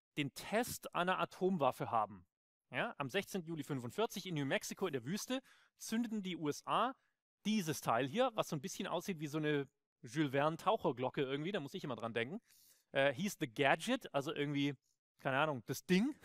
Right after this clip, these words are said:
<laughs> oder, ähm, äh, und die, äh,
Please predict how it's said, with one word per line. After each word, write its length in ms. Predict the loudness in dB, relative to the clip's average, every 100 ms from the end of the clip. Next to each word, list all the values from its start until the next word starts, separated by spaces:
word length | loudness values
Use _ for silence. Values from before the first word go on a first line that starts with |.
| -20 -20
<laughs> 280 | -20 _ -4
oder, 420 | 2 6 6 4 -6 _ -2
ähm, 440 | 0 0 -2 -8 -12 _ _ _ -20 _ _ _
äh, 180 | -10 -10 -6
und 320 | 0 0 0 -8 -8
die, 340 | -4 2 4 4 2 -2
äh, 500 | -6 -4 -2 -6 -10